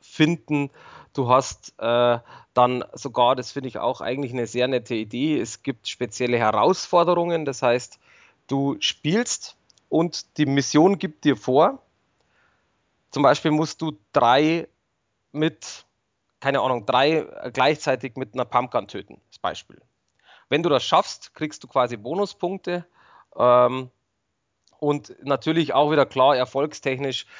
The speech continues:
das Spiel ist natürlich so ausgelegt, dass, dass du möglichst alles schaffen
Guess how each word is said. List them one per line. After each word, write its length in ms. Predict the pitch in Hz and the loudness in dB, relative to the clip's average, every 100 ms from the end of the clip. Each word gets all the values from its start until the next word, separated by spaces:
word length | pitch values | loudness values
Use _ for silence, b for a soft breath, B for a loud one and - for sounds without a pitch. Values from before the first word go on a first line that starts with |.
| B | B
das 80 | - | -12
Spiel 220 | - 156 | -10 -2
ist 80 | 151 | 0
natürlich 260 | 143 139 127 | 0 0 0
so 100 | 123 | 2
ausgelegt, 600 | 95 143 - 139 131 - | 2 2 0 0 0 0
dass, 280 | 123 - _ | -2 -4 _
dass 280 | 131 123 - | -4 -4 -6
du 260 | 135 131 - | -6 -6 -6
möglichst 480 | 127 127 131 - - | -4 -4 -4 -6 -4
alles 240 | 117 117 | -2 0
schaffen 380 | 113 113 127 | 0 0 -2